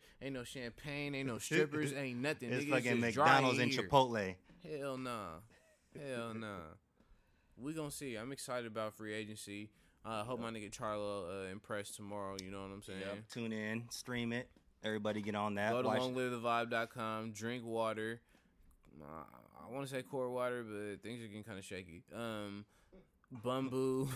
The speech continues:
Speaker 1: <laughs>
Speaker 2: <laughs> Like,
Speaker 1: is
Speaker 2: we'll get back
Speaker 1: awesome.
Speaker 2: to you on that.
Speaker 1: Yeah, Bumbu is aw-, but drink water in general, period, though. Like, you should.
Speaker 2: Yeah.
Speaker 1: You know, um, Bumbu is awesome. Um, long live the vibe dot com. Yeah, that's, that's pretty much it. It's your boy, Ray Guevara.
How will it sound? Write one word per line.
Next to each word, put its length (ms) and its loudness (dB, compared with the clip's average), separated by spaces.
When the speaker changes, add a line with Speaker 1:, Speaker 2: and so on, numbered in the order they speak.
Speaker 1:
<laughs> 0 -
Speaker 2:
<laughs> 320 -2
Like, 160 4
Speaker 1:
is 60 2
Speaker 2:
we'll 140 4
get 140 4
back 180 8
Speaker 1:
awesome. 80 -6
Speaker 2:
to 60 -2
you 120 0
on 140 -2
that. 140 -4
Speaker 1:
Yeah, 260 0
Bumbu 440 -2
is 80 -6
aw-, 180 -2
but 140 -6
drink 220 2
water 280 8
in 160 0
general, 380 -4
period, 460 -6
though. 320 -8
Like, 200 -8
you 120 -10
should. 380 -10
Speaker 2:
Yeah. 60 -10
Speaker 1:
You 80 -4
know, 160 -2
um, 340 -4
Bumbu 320 -2
is 100 -4
awesome. 600 -2
Um, 320 -2
long 180 -2
live 120 -2
the 60 -6
vibe 280 0
dot 260 -2
com. 380 -4
Yeah, 300 -2
that's, 280 -8
that's 120 -8
pretty 200 -6
much 260 -4
it. 140 -2
It's 140 -6
your 80 -6
boy, 220 0
Ray 180 0
Guevara. 420 -4